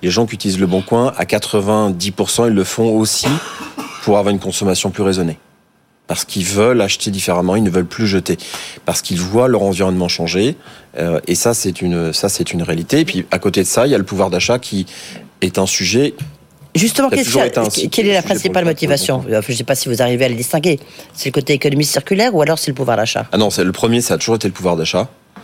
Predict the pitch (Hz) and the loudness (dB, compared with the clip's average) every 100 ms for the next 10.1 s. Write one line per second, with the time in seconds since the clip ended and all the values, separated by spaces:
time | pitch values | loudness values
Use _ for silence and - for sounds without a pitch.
0 | - - - 90 92 117 95 85 82 - | -20 -12 -2 2 4 4 2 2 0 -2
1 | 92 87 82 78 - - - - - - | -4 -2 -2 -4 -12 -20 -20 -20 -20 -6
2 | 87 95 110 107 101 98 101 120 85 - | 0 2 4 4 2 2 2 0 -2 -2
3 | 90 - 120 120 123 107 98 104 101 113 | -2 0 2 2 2 2 2 2 2 0
4 | 101 92 104 95 92 90 117 123 151 - | 2 2 2 0 0 0 0 0 -2 -8
5 | - - - 92 92 90 92 92 - 135 | -20 -20 -6 -2 0 2 2 0 0 2
6 | 135 120 98 90 113 151 - - 117 120 | 2 2 2 0 -2 -2 -6 -2 -2 0
7 | - - - 127 - - 90 92 87 90 | -2 -2 0 0 0 -4 -2 0 -2 -4
8 | 95 92 90 92 90 80 69 - - 95 | -2 0 0 -2 0 -2 -6 -6 -4 0
9 | - 90 95 139 151 113 104 92 92 98 | 0 -2 0 2 4 4 2 0 0 0
10 | 151 | -2